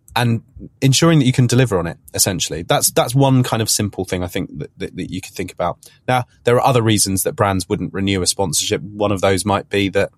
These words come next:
they just don't have the budget that year. It might be that their focus is on a different medium that year. Um, maybe their campaign is just about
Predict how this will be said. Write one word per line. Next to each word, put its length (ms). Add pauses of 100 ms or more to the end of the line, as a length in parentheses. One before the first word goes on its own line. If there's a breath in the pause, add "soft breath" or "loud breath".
(440)
they 500
just 240
don't 140
have 120
the 60
budget 300
that 160
year. 280 (280 loud breath)
It 160
might 260
be 380 (380 soft breath)
that 80
their 160
focus 580
is 160
on 320
a 280
different 400
medium 600 (140)
that 180
year. 240 (400 loud breath)
Um, 240
maybe 340 (440)
their 160
campaign 460
is 120
just 320
about 260